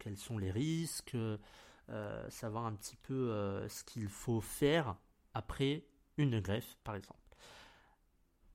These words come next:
Alors en France, sur l'année deux mille vingt-deux, il y a eu plus de cinq mille quatre cents greffes d'organes.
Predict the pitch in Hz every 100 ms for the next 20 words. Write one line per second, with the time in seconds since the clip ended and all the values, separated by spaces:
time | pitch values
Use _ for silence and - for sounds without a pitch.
0 | - - - 185 180 175 - 165 131 -
1 | - - - - 160 139 170 196 262 190
2 | 180 208 147 143 104 101 127 185 123 127
3 | 180 190 - 160 147 143 151 170 - -
4 | 196 190 - 147 160 202 233 233 - -
5 | 160 - 156 127 117 139 165 185 - -
6 | _ _ 120 107 165 135 120 -